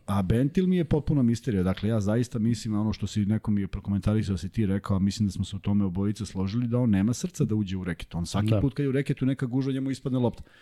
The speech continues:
Speaker 1: Pa dobro, čoveče, dokle više?
Speaker 2: A pritom deluje kao M M A borac, mislim.
Speaker 1: Pa da, deluje da kad,
Speaker 2: Da.
Speaker 1: kad bi ih pobacao, ne bi poustajali.
Speaker 2: Ali
Speaker 1: I onda
Speaker 2: ima, i verovatno si imao i ti to u karijeri, da je,
Speaker 1: Bilo je,
Speaker 2: da,
Speaker 1: bilo je,
Speaker 2: u smislu
Speaker 1: izgleda,
Speaker 2: da imaš, da
Speaker 1: pa da,
Speaker 2: fizički
Speaker 1: izgleda
Speaker 2: izgleda, a onda
Speaker 1: potpuno
Speaker 2: on što izgleda sav kljakav,
Speaker 1: Jest.
Speaker 2: ono, on kad te unese,
Speaker 1: Jest.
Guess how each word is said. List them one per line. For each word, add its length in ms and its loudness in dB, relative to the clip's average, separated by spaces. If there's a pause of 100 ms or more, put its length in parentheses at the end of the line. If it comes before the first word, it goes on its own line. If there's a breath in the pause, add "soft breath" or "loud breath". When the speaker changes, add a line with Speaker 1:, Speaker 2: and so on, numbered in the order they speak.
(200 loud breath)
Speaker 1:
Pa 100 2
dobro, 200 2
čoveče, 340 0
dokle 320 0
više? 240 -2 (180)
Speaker 2:
A 100 0
pritom 300 2
deluje 300 2
kao 260 2
M 120 2
M 100 2
A 80 0
borac, 380 0
mislim. 240 2
Speaker 1:
Pa 60 4
da, 160 2
deluje 220 2
da 100 2
kad, 160 2
Speaker 2:
Da. 200 4
Speaker 1:
kad 140 2
bi 140 0 (500)
ih 180 4 (140)
pobacao, 460 2
ne 80 2
bi 100 0
poustajali. 560 0 (160)
Speaker 2:
Ali 180 4
Speaker 1:
I 40 4
onda 120 4
Speaker 2:
ima, 100 4
i 40 4
verovatno 300 2
si 140 -2
imao 100 4
i 40 4
ti 280 2
to 160 0
u 80 2
karijeri, 440 2
da 80 0
je, 140 4
Speaker 1:
Bilo 120 4
je, 140 4
Speaker 2:
da, 80 2
Speaker 1:
bilo 280 2
je, 40 0
Speaker 2:
u 80 2
smislu 160 2
Speaker 1:
izgleda, 240 2
Speaker 2:
da 60 4
imaš, 220 0
da 160 0
Speaker 1:
pa 40 -6
da, 140 2
Speaker 2:
fizički 100 4 (100)
Speaker 1:
izgleda 80 -2
Speaker 2:
izgleda, 320 2
a 80 0
onda 140 2
Speaker 1:
potpuno 180 2
Speaker 2:
on 120 4
što 160 -2
izgleda 260 2
sav 260 0
kljakav, 200 2
Speaker 1:
Jest. 160 -2
Speaker 2:
ono, 280 2
on 180 0
kad 160 0
te 80 2
unese, 380 2
Speaker 1:
Jest. 360 2